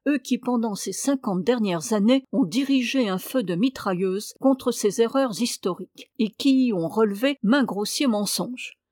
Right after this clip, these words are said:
Mais doucement, doucement, sans doute, cet adroit tricheur, ce menteur et rodomont de profession, a aussi dans ses mémoires brouillé les cartes, avec un peu d'artifice.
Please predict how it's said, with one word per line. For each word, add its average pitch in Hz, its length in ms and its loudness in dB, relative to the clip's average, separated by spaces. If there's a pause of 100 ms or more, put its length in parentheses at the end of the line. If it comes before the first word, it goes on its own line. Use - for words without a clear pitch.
(340)
Mais 196 260 0 (220)
doucement, 214 560 2
doucement, 214 560 0 (200)
sans 175 300 -2
doute, 302 420 -2
cet - 360 -6
adroit 196 340 -2
tricheur, 214 640 -2 (160)
ce - 180 -4
menteur 208 640 0
et 190 80 2
rodomont 190 640 0
de 165 140 -2
profession, 240 680 0 (100)
a 262 140 4
aussi 269 400 2
dans 180 160 -4
ses 180 200 -2
mémoires 202 440 2 (240)
brouillé 180 460 0
les 262 100 2
cartes, - 480 -6 (300)
avec - 320 -6
un 170 100 -2
peu 277 180 -2
d'artifice. - 840 -2